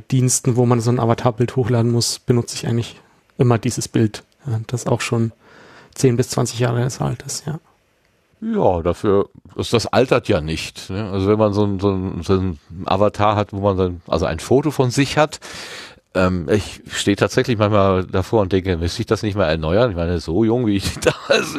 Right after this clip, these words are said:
Speaker 2: in die Kamera gucke, bin ich ja nicht mehr. Ähm, und, äh, das, das ist ja quasi zeitlos. Also vielleicht ist es ganz klug, so einen Avatar sich anzuschaffen, der nicht altert. Aber dass es Andreas rückwärts heißt,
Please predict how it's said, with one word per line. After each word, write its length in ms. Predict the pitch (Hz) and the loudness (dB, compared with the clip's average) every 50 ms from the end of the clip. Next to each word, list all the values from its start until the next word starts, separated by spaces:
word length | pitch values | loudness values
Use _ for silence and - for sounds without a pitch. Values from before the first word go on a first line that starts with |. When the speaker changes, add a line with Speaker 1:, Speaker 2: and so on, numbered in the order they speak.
| 131 127 120 110 120 127 - - - 185 - | -8 -6 -4 0 0 0 0 -2 -4 -2 0
Speaker 2:
in 120 | - 135 127 | 0 2 0
die 80 | 127 | 0
Kamera 440 | - - 127 131 135 131 127 135 135 | 0 0 0 2 4 4 4 4 2
gucke, 280 | 123 - 160 147 143 127 | 2 2 2 2 2 2
bin 160 | 143 170 277 | 2 2 2
ich 100 | 269 202 | 2 2
ja 140 | 226 98 90 | 2 0 2
nicht 220 | 92 95 92 - | 0 -2 -2 -2
mehr. 240 | 98 85 98 123 156 - - - - - - - - - - | 0 2 2 2 0 -2 -10 -14 -14 -14 -16 -16 -14 -8 -2
Ähm, 480 | - 98 98 98 95 98 98 95 92 85 - - | 0 2 4 4 2 0 -2 -4 -4 -8 -6 -2
und, 420 | - 87 92 92 82 - - - 95 | 0 0 0 0 -2 -6 -10 -6 -6
äh, 140 | 87 76 - - - - - - 135 98 85 - - - 87 85 76 78 80 | -6 -6 -6 -12 -16 -20 -20 -20 -20 -16 -14 -12 -10 -8 -8 -8 -8 -8 -4
das, 380 | - 90 92 87 - - - - - - _ _ _ - - - | -2 0 0 0 -4 -8 -10 -12 -16 -20 _ _ _ -20 -14 -6
das 200 | - 123 127 - | -4 -4 -2 -2
ist 160 | 131 - - | -2 0 0
ja 140 | 151 139 127 | 2 0 0
quasi 320 | - - - 123 123 123 120 | -2 0 0 0 0 0 -2
zeitlos. 600 | - - 113 90 82 - 69 67 69 - - - | 0 0 0 0 0 -2 -4 -4 -4 -4 -4 -4
Also 180 | 98 87 87 | -2 -2 -2
vielleicht 220 | - 98 95 92 101 | 0 2 2 2 2
ist 80 | 110 | 0
es 100 | 110 95 | -2 0
ganz 220 | - 95 95 - - | 0 -2 -2 -4 -4
klug, 280 | - - - 104 - | -4 -2 -2 -2 -2
so 140 | - - - | -4 -4 -2
einen 180 | - 71 69 67 | -2 -4 -4 -6
Avatar 540 | 73 76 76 - - 87 85 85 82 85 | -4 -4 -4 -4 -4 -6 -6 -4 -6 -6
sich 240 | 82 - 82 - - | -6 -8 -10 -10 -10
anzuschaffen, 540 | - 78 - - 90 - - - - - 80 | -10 -10 -10 -10 -10 -8 -10 -10 -10 -8 -4
der 160 | 85 85 85 | -2 -2 -2
nicht 260 | 90 92 71 - - | -2 -2 -4 -4 -4
altert. 460 | - - 71 73 - - - - - _ _ _ _ _ _ _ _ _ _ _ _ _ - _ _ _ _ _ _ _ _ _ _ _ _ _ _ _ _ _ _ _ _ _ - - | -4 -4 -4 -6 -8 -12 -14 -14 -16 _ _ _ _ _ _ _ _ _ _ _ _ _ -20 _ _ _ _ _ _ _ _ _ _ _ _ _ _ _ _ _ _ _ _ _ -8 -4
Aber 200 | 87 87 87 85 | -4 -2 -2 -2
dass 120 | 90 87 | -2 -2
es 120 | 101 - | -2 -2
Andreas 420 | - 92 92 80 92 98 104 98 - | -2 -4 -2 0 2 2 2 2 2
rückwärts 400 | 82 95 - - 131 127 - - | -2 -2 0 2 0 0 2 2
heißt, 400 | 127 127 135 135 - - - | 2 4 2 2 0 -4 -14